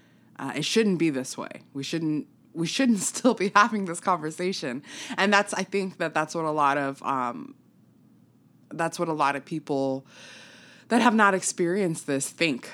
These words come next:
Like, "Oh, it's been this long. There, it doesn't exist. I don't see it." I'm not engaged in the Black community. I don't have this experience. It looks fine on the surface level.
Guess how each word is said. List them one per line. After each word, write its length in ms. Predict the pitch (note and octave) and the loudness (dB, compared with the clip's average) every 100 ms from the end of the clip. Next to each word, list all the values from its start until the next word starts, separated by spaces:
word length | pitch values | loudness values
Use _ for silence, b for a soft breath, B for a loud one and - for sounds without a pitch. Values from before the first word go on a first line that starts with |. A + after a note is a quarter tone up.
| - | -6
Like, 160 | C#3+ C#3 | -4 2
"Oh, 180 | A3+ E3+ | 2 2
it's 180 | D#3+ | 0
been 220 | - G#3 G3+ | 0 2 2
this 200 | E3+ - | 0 0
long. 520 | E3 F3+ D#3 C#3+ D3 | 2 4 4 2 0
There, 120 | D#3+ | 0
it 160 | D#3+ D#3+ | -2 0
doesn't 220 | F3+ E3+ | 0 0
exist. 480 | D#3+ C3+ D3 A#2+ - | -2 0 -2 -4 0
I 160 | C#3 E3 | 2 2
don't 180 | D3 C3+ | 2 -2
see 240 | - A#2+ | -4 -4
it." 220 | A2+ - - _ _ - | -6 -8 -16 _ _ 0
I'm 220 | E3 F3 | 2 2
not 160 | D#3+ | 2
engaged 420 | D3 C#3 C3 B2 C#3+ | 2 0 -2 -2 -6
in 60 | |
the 60 | C3 | -4
Black 240 | A#2+ G#2+ | -2 -4
community. 460 | - C3 B2 B2 B2+ | -4 -4 -4 -4 -4
I 80 | C#3+ | -4
don't 120 | C#3 | -4
have 160 | C#3+ | -6
this 180 | C3 - | -8 -10
experience. 800 | B2+ - - C#3 C#3 B2+ A#2 C3+ | -10 -10 -4 -2 -2 -2 -4 -6
It 60 | C#3 | -4
looks 300 | D#3+ F3+ - | -2 -2 -2
fine 560 | - D#3+ D#3+ D#3 D3+ D#3 _ - | 2 4 4 0 -4 -6 _ -6
on 220 | D3+ C#3+ | -2 0
the 60 | C3+ | -2
surface 440 | C#3+ C3 C#3+ - | -2 -4 -6 -4
level. 520 | C3 B2+ A#2+ A#2 C3 | -4 -4 -4 -6 -8